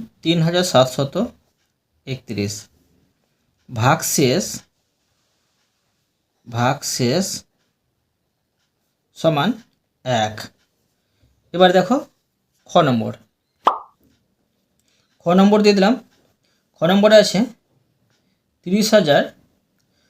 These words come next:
ছয়শত সাতাশ, একে ভাগ করতে হবে তিন দিয়ে। তিনটা বাইরে, তিরিশ হাজার ছয়শত সাতাশ,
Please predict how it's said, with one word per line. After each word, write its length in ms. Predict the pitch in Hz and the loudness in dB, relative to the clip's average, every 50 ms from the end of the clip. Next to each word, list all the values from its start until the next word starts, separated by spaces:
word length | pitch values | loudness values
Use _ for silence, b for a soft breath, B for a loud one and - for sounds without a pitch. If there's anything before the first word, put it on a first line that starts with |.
| _ _ _ _ - | _ _ _ _ -6
ছয়শত 460 | - - 156 170 170 - 180 - - 220 254 262 - _ _ _ _ _ _ _ _ _ _ _ | 2 4 4 4 4 2 -2 0 0 0 0 0 -4 _ _ _ _ _ _ _ _ _ _ _
সাতাশ, 400 | - 156 147 139 - 117 107 107 - - - - _ _ _ _ _ _ _ _ _ _ - | -2 -2 0 0 0 -2 -2 -2 -6 -12 -18 -20 _ _ _ _ _ _ _ _ _ _ -4
একে 140 | 160 190 175 151 | 0 0 0 2
ভাগ 120 | 143 170 175 - | 0 -2 -4 -4
করতে 220 | - 196 190 - 190 | -4 -4 0 2 2
হবে 200 | 170 185 196 233 277 - _ _ _ _ _ _ _ _ _ _ _ _ _ _ - | 4 4 4 2 0 -4 _ _ _ _ _ _ _ _ _ _ _ _ _ _ -8
তিন 160 | 180 160 139 127 110 | -4 -4 -2 -2 -4
দিয়ে। 180 | 107 104 113 127 - - _ _ _ _ _ _ _ _ _ _ - | -4 -6 -6 -8 -10 -14 _ _ _ _ _ _ _ _ _ _ -2
তিনটা 260 | 175 190 190 196 185 | 0 2 4 6 6
বাইরে, 300 | 175 185 180 190 185 220 285 - - _ _ _ _ _ _ _ _ _ _ _ _ _ _ _ _ _ _ _ _ _ | 6 6 4 4 2 -2 -4 -8 -12 _ _ _ _ _ _ _ _ _ _ _ _ _ _ _ _ _ _ _ _ _
তিরিশ 180 | 165 170 190 180 - | -4 -4 -4 2 2
হাজার 280 | 190 170 147 139 147 185 233 - - | 2 4 4 4 2 2 0 -4 -6
ছয়শত 420 | - - 139 139 139 147 131 131 - 254 - - _ _ _ _ _ _ _ _ _ _ _ _ _ - | -4 -2 -2 -2 0 -2 -4 -4 -6 -8 -8 -12 _ _ _ _ _ _ _ _ _ _ _ _ _ -10
সাতাশ, 460 | - - 139 127 - 117 110 113 | -6 -6 -6 -4 -2 -2 -2 -2